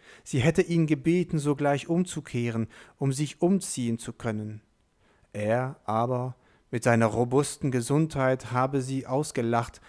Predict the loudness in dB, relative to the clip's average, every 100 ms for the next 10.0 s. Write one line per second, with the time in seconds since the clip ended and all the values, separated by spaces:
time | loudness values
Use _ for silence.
0 | -14 -4 4 6 6 2 -2 -2 2 2
1 | 2 0 -2 -6 -8 -6 -2 -2 2 0
2 | 0 -6 -6 -4 -2 -4 -10 -14 -14 _
3 | _ _ _ _ -4 -4 0 -2 2 4
4 | 4 2 -2 -2 -4 -6 -4 -2 -4 -4
5 | -2 0 -2 -4 -2 -2 -2 -4 -8 -10
6 | -8 -4 -4 -4 -6 -10 -12 _ _ _
7 | _ _ _ -6 -2 0 2 0 -2 -4
8 | -2 -2 -4 -8 -6 -6 -4 -4 -4 -6
9 | -8 -4 -2 -2 -4 -6 -4 -4 -6